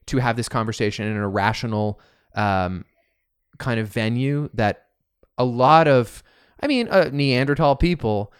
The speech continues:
can better stomach. I think that it, I think that's a really great way to reach people. And plus, there's already, like you said, there's already a built-in context in that show where they do take it seriously sometimes.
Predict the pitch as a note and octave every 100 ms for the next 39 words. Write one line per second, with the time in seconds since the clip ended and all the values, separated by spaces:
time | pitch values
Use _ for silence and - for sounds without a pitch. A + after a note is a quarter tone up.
0 | _ - C3+ B2 G#2+ F#2+ - D#2+ - -
1 | - A2+ A#2+ A2+ G#2 - A2 A2 A2+ A#2
2 | A2 G#2+ F#2+ B2+ B2 A2 G#2+ G2 F#2+ F#2
3 | G2 - A2 G#2 - E3 D#3+ - A#3 D3+
4 | - - _ D3 D3 D3+ D#3 D#3 C3+ C3+
5 | B2+ - D#3+ B2 - B2+ C3+ C3+ A2 C3
6 | B2 A#2+ B2+ B2+ B2+ G#2+ - G#2 G2+ -
7 | G#2 G2+ A#2+ C3+ C3+ E3+ F#3+ A#2 F#2 -
8 | F#2 E2 - F2+ E2 E2+ D#2+